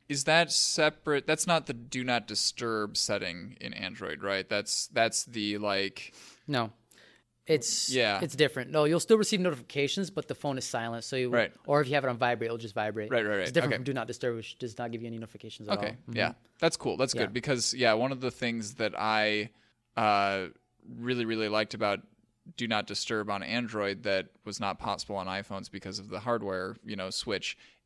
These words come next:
Speaker 1: is being able to set a certain amount of time for do not disturb
Speaker 2: Oh, yeah.
Speaker 1: to be on.
Speaker 2: Mm-hmm.
Speaker 1: So that if, yeah, that
Speaker 2: You
Speaker 1: does,
Speaker 2: still get the
Speaker 1: you still
Speaker 2: customization,
Speaker 1: get
Speaker 2: yeah.
Speaker 1: that in, in
Speaker 2: This
Speaker 1: the
Speaker 2: is, yeah,
Speaker 1: OnePlus.
Speaker 2: this has
Speaker 1: Cool.
Speaker 2: more to do with sound and less with, like, notifications
Speaker 1: Right.
Speaker 2: and whatnot.
Speaker 1: Right, right, right.
Speaker 2: Mm-hmm.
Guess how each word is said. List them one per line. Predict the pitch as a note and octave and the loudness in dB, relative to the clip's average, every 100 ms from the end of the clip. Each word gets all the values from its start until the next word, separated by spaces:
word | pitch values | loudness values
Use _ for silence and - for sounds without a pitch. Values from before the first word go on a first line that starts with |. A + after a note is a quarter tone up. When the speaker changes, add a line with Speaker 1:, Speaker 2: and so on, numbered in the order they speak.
| - | -2
Speaker 1:
is | G#2+ G2 G2 G2+ - - _ _ C3+ | 0 0 -2 -2 -4 -6 _ _ -6
being | A2+ G#2+ | -4 -2
able | G#2 G2+ | -2 -6
to | A2 | -4
set | - A2+ G2+ - - | -2 2 0 -2 -6
a | |
certain | - G#2+ | -6 -4
amount | G2+ G2 | -6 -6
of | E2 | -6
time | - - A2+ G2 E2 | -12 -6 -4 -2 -4
for | - F#2 | -10 -12
do | G2 | -10
not | F2+ D2 | -10 -10
disturb | - - B2 | -8 -2 0
Speaker 2:
Oh, | |
yeah. | G#2+ | -2
Speaker 1:
to | |
be | G#2 G2 | -4 -4
on. | D2+ D3 - | -6 -8 -8
Speaker 2:
Mm-hmm. | D#3+ E3+ | -2 -2
Speaker 1:
So | F#3 A#2+ G#2+ G2+ - _ C3 | 2 2 2 -2 -8 _ -4
that | A#2+ G#2 - _ _ - | 0 0 -2 _ _ -6
if, | B2 | -6
yeah, | - B2 F#2+ | 0 2 2
that | G2+ | -2
Speaker 2:
You | - | -4
Speaker 1:
does, | D3 | -2
Speaker 2:
still | A#2+ F3 | 2 4
get | D#3+ | 4
the | - | 0
Speaker 1:
you | C3 - A#2+ | -6 -4 -2
still | B2 A#2+ B2 | 2 2 2
Speaker 2:
customization, | |
Speaker 1:
get | A2+ A#2+ | 2 2
Speaker 2:
yeah. | G#2+ G#2 | 2 2
Speaker 1:
that | G2 | -2
in, | G2+ | -6
in | - | 2
Speaker 2:
This | F3 F#3 | 4 4
Speaker 1:
the | D3+ | 6
Speaker 2:
is, | |
yeah, | E3 D3+ | 8 8
Speaker 1:
OnePlus. | |
Speaker 2:
this | E3 - | 6 6
has | G3 | 6
Speaker 1:
Cool. | E3+ | 8
Speaker 2:
more | E3+ | 6
to | C#3+ | 6
do | C#3 | 0
with | B2 | 0
sound | - D3+ C#3 B2 | 2 4 4 2
and | A#2+ | 0
less | B2 - | -2 -2
with, | A#2 | -4
like, | A2+ G#2+ A#2 | -2 -2 0
notifications | B2+ A#2 - C3 B2+ B2 | -2 -2 -6 -6 -4 -2
Speaker 1:
Right. | A2+ | -2
Speaker 2:
and | A2 | -2
whatnot. | A2+ A2 G2 | -6 -10 -2
Speaker 1:
Right, | A#2+ A2 | 0 2
right, | G#2+ | 2
right. | G2 A#2+ | 2 0
Speaker 2:
Mm-hmm. | B2+ | -2